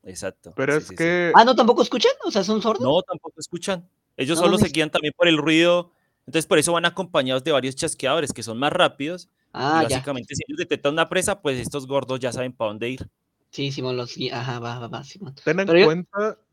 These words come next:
Speaker 2: que los aventaron en unas tuberías, y aquí hay una, una teoría que me decía una amiga, güey.
Speaker 3: A ver, date.
Speaker 2: Ten en cuenta que dentro de la historia te dicen que la gente empezó a adaptarse, este,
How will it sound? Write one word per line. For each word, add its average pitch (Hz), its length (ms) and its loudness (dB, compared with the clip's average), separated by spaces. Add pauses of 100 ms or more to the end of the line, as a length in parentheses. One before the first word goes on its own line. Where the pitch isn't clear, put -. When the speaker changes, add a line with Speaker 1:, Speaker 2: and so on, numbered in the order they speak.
(160)
Speaker 2:
que 120 380 -2
los 113 260 -8
aventaron 120 460 -6
en 117 100 -10
unas 147 260 -10
tuberías, 113 720 -6
y 117 120 -8
aquí 113 200 -8
hay 131 140 -2
una, 143 400 -2
una 131 280 -6
teoría 110 360 -4
que 135 80 -12
me 117 140 -10
decía 104 320 -12
una 107 140 -12
amiga, 107 360 -10
güey. 90 240 -18 (560)
Speaker 3:
A - 80 -14
ver, 107 140 -10
date. 104 140 -10
Speaker 2:
Ten 127 140 0
en 156 140 -2 (160)
cuenta 170 640 0 (300)
que 120 500 -4
dentro 151 420 -2
de 185 80 4
la 135 100 0
historia 151 440 0
te 156 80 -4
dicen 127 300 -4
que 123 100 -6
la 110 140 -8
gente 117 260 -10
empezó 117 400 -8
a 110 40 -4
adaptarse, 117 1080 -4
este, 73 720 -14